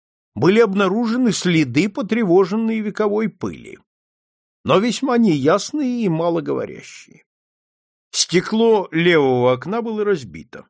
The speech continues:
несмотря на полувершковую толщину. Окно это, впрочем, как и все окна собора, было до того длинно, но узко, что напоминало собой скорее бойницу,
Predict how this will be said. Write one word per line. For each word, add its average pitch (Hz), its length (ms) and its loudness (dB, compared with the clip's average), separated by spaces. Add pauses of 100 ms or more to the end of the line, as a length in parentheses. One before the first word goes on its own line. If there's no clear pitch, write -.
(440)
несмотря 127 640 0
на 170 160 -2
полувершковую 135 920 -2
толщину. - 800 -14 (800)
Окно 151 420 2
это, 226 180 -2
впрочем, 208 600 -4
как 135 260 -6
и 120 60 -6
все 107 300 -4
окна 104 280 -6
собора, 240 560 -2 (380)
было 165 380 2
до 143 180 -2
того 170 320 0
длинно, 127 720 0
но 101 280 -6
узко, - 480 -4
что - 200 -6
напоминало 156 640 -2
собой 196 300 -4
скорее 208 440 0
бойницу, 170 880 0